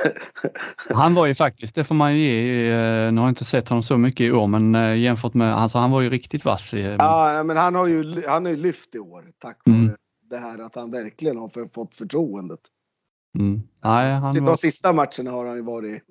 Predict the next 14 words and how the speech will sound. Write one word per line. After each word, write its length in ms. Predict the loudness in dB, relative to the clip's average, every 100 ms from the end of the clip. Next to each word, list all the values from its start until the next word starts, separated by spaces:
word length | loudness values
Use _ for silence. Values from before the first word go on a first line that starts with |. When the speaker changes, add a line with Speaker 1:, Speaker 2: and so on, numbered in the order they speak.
| -10
Speaker 1:
jätte-, 400 | -6 -6 -6 -8
jättebra. 460 | -8 -6 -4 -6 -8 _ _ _ _ _ _ 2
Speaker 2:
Mm. 120 | 4
Speaker 1:
Så, 240 | 4 -2 -8
mm, 1200 | -10 -6 -4 -4 -4 -6 -8 -10 -10 -12 -12 -14 -18 -18 -2
det 60 | 4
är 60 |
ju 80 | 6
kul. 320 | 4 0 -2 -12 _ _ _ _ _ _ _ _ _ _ _ _ -20 _ _ -2
Speaker 2:
Sen 140 | 0
får 100 | 4
jag 20 | 4
ändå 120 | 4
säga, 400 | 4 2 2